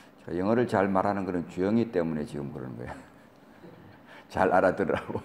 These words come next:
<laughs> distinct leadings라고 말하는데 이건 분명한 하나님의 인도하심이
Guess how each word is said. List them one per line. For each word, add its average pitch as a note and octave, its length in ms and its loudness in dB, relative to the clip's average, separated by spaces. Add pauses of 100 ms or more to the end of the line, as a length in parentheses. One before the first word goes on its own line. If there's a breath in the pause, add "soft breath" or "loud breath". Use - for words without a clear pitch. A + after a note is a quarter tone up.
(160)
<laughs> - 340 -16 (2250 loud breath)
distinct D3+ 640 2
leadings라고 G2+ 1000 4
말하는데 E2+ 640 4
이건 F#2+ 200 -4
분명한 C3+ 640 -2
하나님의 A2 480 0
인도하심이 E2+ 720 -4